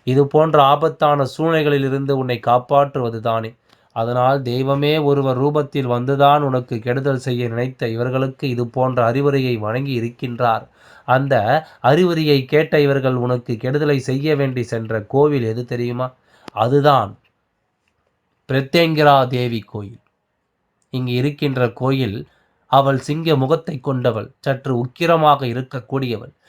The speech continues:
இவள் நாம் யாருக்காவது கெடுதலை செய்ய சொன்னால் செய்து விடுவாள் என்ற ஒரு தவறான எண்ணம் கொண்டுதான் இவர்கள் சென்றது. பிரத்யங்கிரா தேவியானவள் உண்மையை சொல்பவள்.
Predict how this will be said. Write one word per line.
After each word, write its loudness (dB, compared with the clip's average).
இவள் 2
நாம் 4
யாருக்காவது 2
கெடுதலை -2
செய்ய -4
சொன்னால் 2
செய்து -4
விடுவாள் 2
என்ற -6
ஒரு 0
தவறான 4
எண்ணம் -2
கொண்டுதான் -4
இவர்கள் -6
சென்றது. -6
பிரத்யங்கிரா 0
தேவியானவள் 0
உண்மையை 0
சொல்பவள். 0